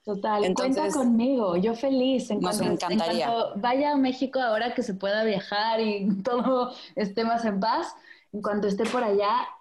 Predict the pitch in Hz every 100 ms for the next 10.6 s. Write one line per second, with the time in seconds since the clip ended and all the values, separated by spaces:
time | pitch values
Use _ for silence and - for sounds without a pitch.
0 | - 202 196 185 202 202 208 180 - -
1 | - 190 196 202 196 196 190 190 190 180
2 | 180 185 180 175 175 175 175 175 185 196
3 | 196 269 415 240 208 214 233 262 311 -
4 | 269 349 233 - 185 214 247 254 262 294
5 | 320 - 330 339 349 381 415 254 240 -
6 | _ _ _ _ - 208 - 220 226 220
7 | 214 208 - 202 208 208 190 165 175 170
8 | 180 214 190 170 156 170 175 - _ -
9 | - _ - 196 202 190 175 - 175 175
10 | 170 160 - - 165